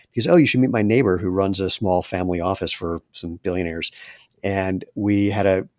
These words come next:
really great chat. Um, he said, "Well, we mostly invest in, like, uh, cash flow based real estate projects." And I said, "Oh, like, gar-, uh, parking lots and laundromats and things?" He goes, "Yeah, exactly."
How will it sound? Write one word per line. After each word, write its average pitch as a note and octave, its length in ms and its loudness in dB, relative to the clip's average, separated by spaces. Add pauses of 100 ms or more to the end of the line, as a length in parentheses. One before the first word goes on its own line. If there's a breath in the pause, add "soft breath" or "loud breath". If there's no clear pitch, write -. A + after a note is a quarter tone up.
(200)
really A2+ 340 4
great F#2+ 220 2
chat. F#2 340 -2 (300 soft breath)
Um, F2+ 380 -6
he G#2+ 160 -2
said, A#2 180 -2
"Well, F3 220 6
we D#3+ 120 6
mostly C#3+ 360 4
invest G2 460 2
in, F2+ 200 -2 (320 loud breath)
like, F#2 220 -4 (320)
uh, F#2+ 300 -4
cash A#2 360 -2
flow G2+ 340 2
based F#2+ 380 0
real G2 200 0
estate F2+ 320 -2
projects." F2+ 560 -2
And G2 80 -2
I - 20 -4
said, - 180 -2
"Oh, C3+ 160 4
like, F2+ 200 0 (120)
gar-, G2 260 -6
uh, G2+ 240 -2
parking G#2 340 -2
lots G2 440 2
and F2 160 -10 (300 loud breath)
laundromats G2 560 0
and F#2+ 80 -4
things?" F#2 160 -4
He F#2 40 -4
goes, G2 120 0
"Yeah, A#2+ 200 0
exactly." G2+ 460 -4